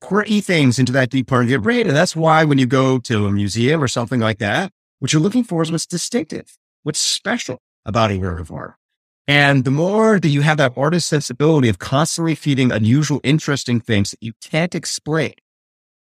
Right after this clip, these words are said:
and you're not trying to fit into general rules, into your deep brain, the more it will reward you unexpectedly by kicking out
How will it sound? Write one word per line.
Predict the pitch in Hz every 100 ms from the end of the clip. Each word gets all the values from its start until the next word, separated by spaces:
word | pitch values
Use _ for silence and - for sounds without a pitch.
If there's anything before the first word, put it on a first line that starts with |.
| _
and | - 120
you're | 123
not | 131 147
trying | - 170
to |
fit | 151 156
into | 135 123
general | 101 - 135 139 127
rules, | 110 120 107 _ - - - _ _
into | 127 -
your | 156
deep | - 127 123
brain, | 110 104 110 151 - _ -
the | 123
more | 135 156 160
it | 151
will | 135 123
reward | 113 110 104 135 131
you | 135
unexpectedly | 120 117 - - 110 110 95 87
by | 98
kicking | - 110 107 98
out | 92 90